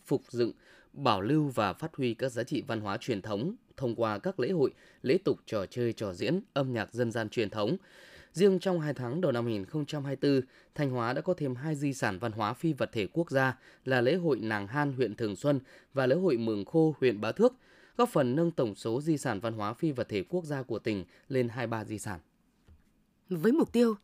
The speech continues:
Speaker 2: xây dựng thành công huyện nông thôn mới nâng cao trong năm hai nghìn không trăm hai mươi tư, huyện Thọ Xuân, tỉnh Thanh Hóa đã ban hành nhiều cơ chế chính sách hỗ trợ các xã trên địa bàn xây dựng nông thôn mới nâng cao kiểu mẫu giai đoạn hai nghìn không trăm hai mươi hai, hai nghìn không trăm hai mươi lăm.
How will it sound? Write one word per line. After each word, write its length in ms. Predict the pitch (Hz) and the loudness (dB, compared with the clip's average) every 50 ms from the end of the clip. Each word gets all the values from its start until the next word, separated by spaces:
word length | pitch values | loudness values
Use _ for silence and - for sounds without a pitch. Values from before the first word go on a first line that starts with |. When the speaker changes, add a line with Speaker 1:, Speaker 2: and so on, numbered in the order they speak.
| _ _ | _ _
Speaker 2:
xây 200 | - - - 277 | -10 -2 -2 0
dựng 240 | 247 - 220 180 151 | 2 2 2 0 0
thành 200 | - 196 185 160 | 0 0 -2 0
công 180 | - 220 226 208 | 0 0 0 2
huyện 240 | 190 202 156 - - | 2 2 2 2 0
nông 120 | 196 185 | -2 -2
thôn 180 | - 208 185 175 | 0 0 2 2
mới 80 | 175 | 2
nâng 140 | 202 226 202 | 0 0 -2
cao 260 | - - 190 196 190 | -2 -2 -2 -2 -2
trong 220 | 180 - 226 208 214 | -2 -4 -4 -4 -2
năm 100 | 208 196 | -2 -2
hai 60 | 190 | -2
nghìn 140 | 170 147 131 | 0 -2 -2
không 80 | 127 | -4
trăm 160 | 123 - 190 | -4 -4 -6
hai 80 | 170 175 | -4 -4
mươi 100 | 180 - | -6 0
tư, 180 | - 185 190 185 - _ _ _ _ _ _ _ _ - | 2 2 4 2 2 _ _ _ _ _ _ _ _ 2
huyện 180 | 240 185 - | 2 4 4
Thọ 120 | - 196 185 | 0 -2 -2
Xuân, 220 | - - 240 214 | 0 0 -2 0
tỉnh 120 | 170 143 | -2 -4
Thanh 120 | - 185 196 | -4 -6 -6
Hóa 140 | 190 196 196 | -4 -4 -4
đã 100 | 220 220 | -4 -2
ban 180 | 208 226 220 | -4 -4 -4
hành 180 | 190 175 165 156 | -2 0 2 2
nhiều 180 | 160 156 151 | 2 2 2
cơ 140 | 131 - 196 | 0 -2 -4
chế 160 | 180 - 180 | 0 0 -2
chính 200 | 175 - 190 196 | 0 0 -2 -4
sách 220 | 196 - - 339 - _ _ _ _ _ _ _ | -2 -4 -6 -6 -8 _ _ _ _ _ _ _
hỗ 160 | _ - 339 | _ -4 -2
trợ 140 | - 220 175 | 0 0 -2
các 180 | - 269 - - | -2 -4 -6 -6
xã 400 | - - 180 180 196 214 269 294 - | -6 -4 -2 -2 -2 -2 -4 -8 -2
trên 160 | - 226 202 | -2 0 0
địa 80 | 170 - | 0 0
bàn 240 | 151 160 156 139 123 - _ - _ _ | -2 -2 -2 -2 -6 -8 _ -20 _ _
xây 220 | _ - - 247 226 | _ -2 0 0 2
dựng 300 | 170 - - - 107 180 | 2 0 -4 -2 0 -2
nông 100 | 208 202 | -2 0
thôn 180 | - 190 180 | 0 0 0
mới 120 | 170 165 180 | 0 0 0
nâng 160 | 214 214 185 | 0 -2 -4
cao 240 | - 190 190 190 180 | -4 -4 -4 -4 -2
kiểu 180 | - - 170 | -2 -2 -2
mẫu 320 | 127 117 - 110 147 233 269 - - _ _ _ _ | -2 -2 -2 -2 -2 -2 -4 -6 -16 _ _ _ _
giai 200 | - - 240 240 | -10 -4 -4 0
đoạn 220 | 196 196 180 160 156 | 0 2 0 0 -2
hai 120 | 165 208 | -4 -2
nghìn 140 | 202 185 151 | -2 -2 -2
không 60 | 139 | -2
trăm 180 | 135 - 196 180 | -4 -4 -6 -6
hai 140 | 170 185 180 | -6 -6 -6
mươi 0 | |
hai, 220 | 170 185 185 180 - _ _ _ | -4 -4 -4 -4 -6 _ _ _
hai 140 | _ - 196 | _ -2 0
nghìn 140 | 185 160 131 | 0 0 0
không 80 | 131 | -2
trăm 180 | 127 - 170 165 | -4 -4 -6 -6
hai 100 | 165 165 | -4 0
mươi 40 | 151 | 0
lăm. 140 | 165 165 | 0 0